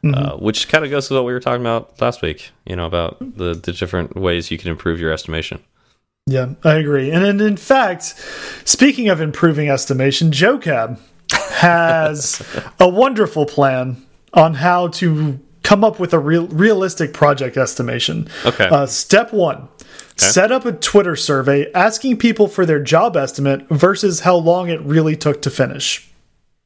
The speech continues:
Speaker 1: Cool.
Speaker 2: Okay.
Speaker 1: Step two, use machine learning to find a magic formula to predict how long a project should really take.
Speaker 2: Okay.
Speaker 1: Step three, profit.
Speaker 2: This seems like, uh, an infallible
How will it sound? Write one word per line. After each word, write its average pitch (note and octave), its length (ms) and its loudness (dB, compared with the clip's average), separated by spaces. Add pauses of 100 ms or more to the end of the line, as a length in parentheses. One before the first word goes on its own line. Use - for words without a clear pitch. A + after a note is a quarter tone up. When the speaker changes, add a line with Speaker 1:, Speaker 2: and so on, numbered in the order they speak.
(120)
Speaker 1:
Cool. - 380 4
Speaker 2:
Okay. - 380 -12
Speaker 1:
Step C3 360 2
two, F3+ 400 2 (400)
use G#3+ 560 2
machine A#3+ 600 0
learning D3 500 0
to E3 140 2
find E3+ 300 0
a C#3 80 0
magic E3 480 0
formula E3 600 2
to D#3 140 -2
predict D#3 460 2
how F3+ 180 4
long D#3+ 420 0
a D3 60 -4
project D3+ 480 0
should D#3+ 180 -2
really G3+ 380 2
take. - 420 -8 (520)
Speaker 2:
Okay. A#2+ 260 0
Speaker 1:
Step - 580 0
three, F#3+ 440 0 (180)
profit. - 520 2 (1120)
Speaker 2:
This A2+ 140 -2
seems C3+ 340 0
like, A2+ 360 0
uh, G2 380 0
an A#2 180 -2
infallible A#2 1160 -2